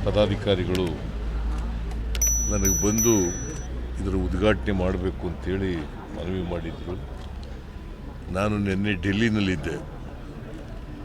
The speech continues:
ಪ್ರೈಮ್ ಮಿನಿಸ್ಟ್ರು ನನಗೆ ರಾತ್ರಿ ಎಂಟು ಗಂಟೆಗೆ ಅಪಾಯಿಂಟ್ಮೆಂಟ್ ಕೊಟ್ಬಿಟ್ಟಿದ್ರು. ಆದರೂ ಅದು ಮುಗಿಸಿ,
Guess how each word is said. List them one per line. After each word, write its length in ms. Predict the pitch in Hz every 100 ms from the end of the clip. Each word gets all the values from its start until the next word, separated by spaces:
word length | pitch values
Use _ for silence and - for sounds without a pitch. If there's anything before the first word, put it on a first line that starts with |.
| - 208 - - - - - 147 - - -
ಪ್ರೈಮ್ 260 | 110 123 123
ಮಿನಿಸ್ಟ್ರು 480 | 120 110 - 120
ನನಗೆ 380 | 110 107 110 95
ರಾತ್ರಿ 340 | 104 - 120 110
ಎಂಟು 220 | 95 101
ಗಂಟೆಗೆ 640 | 107 98 101 104 101 98 90 87
ಅಪಾಯಿಂಟ್ಮೆಂಟ್ 480 | 110 107 101 95
ಕೊಟ್ಬಿಟ್ಟಿದ್ರು. 840 | - 87 82 78 73 262 277 - - - - - - 202 180 139 - - - 95
ಆದರೂ 280 | 113 120
ಅದು 140 | 117 104
ಮುಗಿಸಿ, 640 | 101 117 120 123 110 101